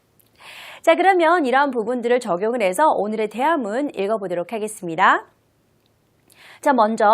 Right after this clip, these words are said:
탐의 부분이었죠. Did the cops catch the robbers? Robbers,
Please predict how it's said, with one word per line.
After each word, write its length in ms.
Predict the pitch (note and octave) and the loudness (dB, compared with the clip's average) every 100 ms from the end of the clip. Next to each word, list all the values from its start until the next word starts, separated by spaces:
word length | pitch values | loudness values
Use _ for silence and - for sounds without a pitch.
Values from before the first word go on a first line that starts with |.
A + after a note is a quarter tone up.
| B3+ | 4
탐의 360 | - A#4 A#4+ A#4 | 0 -4 -2 -2
부분이었죠. 800 | F4+ B3+ G3 F#3 - E4+ F#3+ F3 _ _ _ _ - | -2 -4 -4 -4 2 4 4 -2 _ _ _ _ -4
Did 180 | G#3+ G3 | -2 2
the 160 | F#3 - _ _ | 2 0 _ _
cops 920 | - - G#3 G3 C4+ F#4+ - - - _ - | -8 4 6 6 2 -4 -10 -12 -16 _ -2
catch 300 | C4 - - | 0 0 0
the 120 | E3+ | -2
robbers? 800 | D#3+ E3 E3+ C4 A4 A4+ - - _ _ _ _ - | 0 0 0 0 0 -4 -10 -14 _ _ _ _ -6
Robbers, 920 | F#3 G#3+ F4 F#4 D#4 D#4 D#4 D#4+ | 2 4 4 4 4 4 2 -4